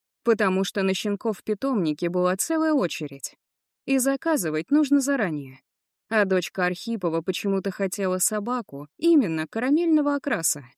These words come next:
Хотя, какая разница? Ну да ладно. Желание именинницы — закон.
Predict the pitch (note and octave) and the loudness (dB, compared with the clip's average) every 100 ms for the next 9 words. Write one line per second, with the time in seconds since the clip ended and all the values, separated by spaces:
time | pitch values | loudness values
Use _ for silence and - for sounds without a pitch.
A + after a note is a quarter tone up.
0 | _ _ _ _ - G3+ F3 - F3 D#3 | _ _ _ _ -4 -2 0 -2 -6 -6
1 | D3 _ _ - F4 F4+ C#4 C#4 A#3+ F3+ | -14 _ _ -4 0 2 4 4 0 -2
2 | E3 - C#3 C3 _ _ _ _ - E4 | -2 -6 -8 -18 _ _ _ _ 4 4
3 | E4+ D#4+ B3+ D#3 D3 C3 _ _ _ _ | 6 4 2 0 -6 -10 _ _ _ _
4 | _ A3 F#3+ G3 F#3 F3+ F#3 F3+ F#3 G#3 | _ 0 2 0 2 0 0 0 0 0
5 | A#3 F3+ C#3+ - C3+ B2+ _ _ _ - | 0 0 -4 -8 -12 -18 _ _ _ -4
6 | C#4+ D#4+ D4 F#3+ C#3+ B2+ | 0 0 0 -6 -6 -12